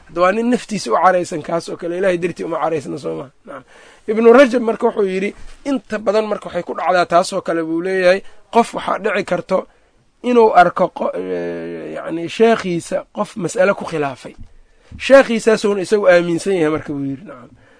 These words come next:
Marka sheekhan waana gefi karaa sheekha dabcan. Ninkaanuna marka wuxuu aaminsan yahay sheekhaaga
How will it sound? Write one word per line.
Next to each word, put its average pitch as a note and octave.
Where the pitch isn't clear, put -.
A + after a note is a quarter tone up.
Marka F#3+
sheekhan G#3+
waana F3
gefi A3
karaa F#3+
sheekha F#3
dabcan. E3+
Ninkaanuna A3+
marka G#3
wuxuu G3+
aaminsan F#3
yahay F3+
sheekhaaga F3